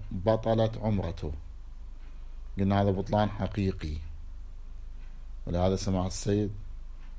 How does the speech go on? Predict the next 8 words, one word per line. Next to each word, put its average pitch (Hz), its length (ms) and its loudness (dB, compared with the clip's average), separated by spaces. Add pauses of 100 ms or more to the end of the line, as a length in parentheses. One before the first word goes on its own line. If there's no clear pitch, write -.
(120)
أخذ 98 540 4
في 85 520 -2 (960)
صحة - 600 4
انعقاد 90 760 4
الإحرام 98 680 2 (560)
هو 107 460 2
أن 95 180 2
يعزم 120 680 4